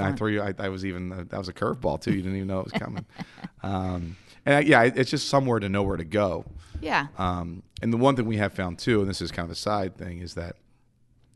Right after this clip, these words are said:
Speaker 1: it can replace people just showing up in the office during the weekday,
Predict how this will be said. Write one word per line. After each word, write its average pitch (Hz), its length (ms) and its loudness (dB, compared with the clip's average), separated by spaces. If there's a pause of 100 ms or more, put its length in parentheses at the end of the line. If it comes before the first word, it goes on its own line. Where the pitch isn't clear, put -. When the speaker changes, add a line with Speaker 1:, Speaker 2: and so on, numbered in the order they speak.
Speaker 1:
it 98 80 -4
can 101 100 -6
replace 95 360 -2
people 92 180 -12
just 87 140 -8
showing 90 340 -4
up 78 100 -8
in 80 80 -12
the 80 80 -8
office 87 440 -8 (520)
during 92 160 -8
the 85 60 -8
weekday, 117 520 -2